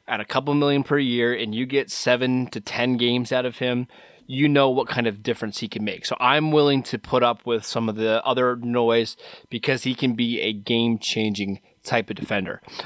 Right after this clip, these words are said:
Uh, let's take a quick break, and we will be right back to talk about the Cowboys and the playoffs. This episode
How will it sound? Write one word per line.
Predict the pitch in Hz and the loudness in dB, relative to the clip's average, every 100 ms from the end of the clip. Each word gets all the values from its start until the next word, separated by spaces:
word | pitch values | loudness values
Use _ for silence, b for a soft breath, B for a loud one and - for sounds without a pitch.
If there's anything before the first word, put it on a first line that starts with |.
| B | B
Uh, | 113 110 | 2 4
let's | 131 160 - | 2 0 2
take | 185 | 0
a | 160 | 0
quick | - 165 | 0 2
break, | 147 147 139 | 4 4 4
and | 123 127 | 2 4
we | |
will | 139 123 | 4 2
be | 113 117 | 0 -2
right | 104 120 143 131 | 2 4 2 4
back | 123 120 - B B | 2 2 -2 B B
to | - | -10
talk | - 151 190 | 2 2 2
about | 139 135 143 | 2 2 2
the | 113 | -2
Cowboys | - 120 139 147 147 - | 0 2 4 4 2 0
and | 131 127 131 127 | -2 0 0 0
the | 113 | -4
playoffs. | 104 - 123 202 - - - - - _ _ _ _ _ _ _ _ _ _ - | -4 -2 0 2 0 -4 -8 -12 -14 _ _ _ _ _ _ _ _ _ _ -2
This | 165 170 | 0 4
episode | 185 160 - 170 165 160 | 4 4 6 8 8 6